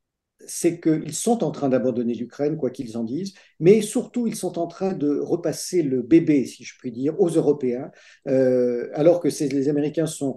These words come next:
co-responsables du déclenchement de cette guerre, c'est nous, Européens, qu'allons nous retrouver à devoir gérer une situation que nous n'avons pas voulu, qui nous a coûté très cher, et on est, on va se retrouver dans une, dans une voie sans issue, euh,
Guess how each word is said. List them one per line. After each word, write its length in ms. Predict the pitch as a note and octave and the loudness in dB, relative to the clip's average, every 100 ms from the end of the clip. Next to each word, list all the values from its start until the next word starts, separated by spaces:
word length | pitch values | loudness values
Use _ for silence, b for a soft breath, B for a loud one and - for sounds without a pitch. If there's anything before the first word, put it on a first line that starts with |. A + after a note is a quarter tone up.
| b _ | b _
co-responsables 760 | F#3+ E3+ E3+ - D3+ - D3 A2+ | 4 4 2 -4 -6 -2 -2 -2
du 60 | |
déclenchement 460 | A2+ B2+ C3+ - C3 | -4 -6 -8 -8 -8
de 40 | |
cette 200 | - A#2+ | -8 -6
guerre, 240 | B2 F#3 F#3+ | -2 -2 -2
c'est 160 | D3+ | -4
nous, 200 | D3+ A#3 | 2 6
Européens, 500 | A3 D#3+ D#3 D3 D3+ | 8 6 2 0 0
qu'allons 300 | F3 D#3 C#3+ | -4 -4 -2
nous 120 | D3 C3+ | 0 0
retrouver 640 | D3 F#3 - D3 C3+ B2 b b | 0 0 -4 -4 -2 -2 b b
à 120 | - B2+ | -12 -2
devoir 340 | D#3+ D#3+ C#3 | 0 2 -2
gérer 220 | D3 D#3 | -2 -2
une 100 | D#3 | -2
situation 480 | C#3 D3 C3+ - D#3 | -4 -4 -4 -4 -6
que 60 | D3+ | -4
nous 60 | B2+ | -6
n'avons 260 | A#2 G#2 | -6 -8
pas 160 | A2+ G3 | -2 -2
voulu, 320 | F3+ D#3 F3+ | -2 -6 -8
qui 160 | F#3+ B2+ | -6 -6
nous 160 | C3 | -2
a 60 | C#3 | -4
coûté 340 | - C3+ C3 | -6 -8 -8
très 240 | - - A3+ | -8 -4 -4
cher, 460 | - D3 C#3+ D#3+ - b b | -2 -2 -2 -6 -12 b b
et 240 | - D3 F3 | 4 6 6
on 180 | C#3 C#3+ | 4 4
est, 280 | D3 D#3 | 2 0
on 80 | C#3 | -2
va 100 | A#2 | -4
se 120 | B2+ | -4
retrouver 300 | C#3+ - C3 | -4 -2 0
dans 140 | D#3+ B2+ | 0 0
une, 320 | B2+ A#2+ A#2 | -2 -2 -4
dans 80 | A#2 | -6
une 180 | B2 A#2+ | -4 0
voie 160 | C#3+ | 0
sans 220 | D3 B2+ | -2 -6
issue, 440 | A#2 A#2+ - E3 C#3 | -10 -14 -12 -4 -2
euh, 120 | A2+ | -2